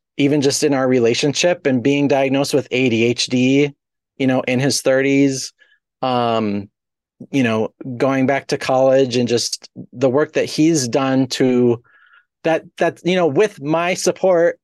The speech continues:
but in, but in turn, he supported me. So, I mean, just our relationship, I mean, it's,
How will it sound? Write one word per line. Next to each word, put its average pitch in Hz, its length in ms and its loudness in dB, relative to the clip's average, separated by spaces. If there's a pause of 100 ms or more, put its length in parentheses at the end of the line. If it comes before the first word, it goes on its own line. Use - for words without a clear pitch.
(140)
but 170 160 0
in, 180 400 0 (120)
but 160 300 -2
in 170 480 0
turn, 180 460 0
he 165 140 0
supported 147 540 0
me. 156 240 -2
So, 160 140 -2
I 156 40 2
mean, 160 180 0
just - 260 -2 (460)
our 165 120 -2
relationship, 214 520 2
I 170 80 -4
mean, 180 180 0
it's, 165 220 -2